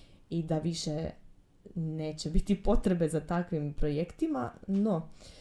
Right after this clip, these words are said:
e, uspostavilo se zapravo da je pandemija nekako, mm,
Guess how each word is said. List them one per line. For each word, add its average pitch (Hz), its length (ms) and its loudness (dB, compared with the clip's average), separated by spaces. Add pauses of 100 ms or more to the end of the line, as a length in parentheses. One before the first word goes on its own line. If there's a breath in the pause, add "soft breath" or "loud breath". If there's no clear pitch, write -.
(280 loud breath)
e, 190 60 -6 (420)
uspostavilo 180 680 0
se 170 140 -4
zapravo 190 460 0
da 185 100 0
je 180 100 -6
pandemija 185 640 2
nekako, 175 800 -2
mm, 160 840 -8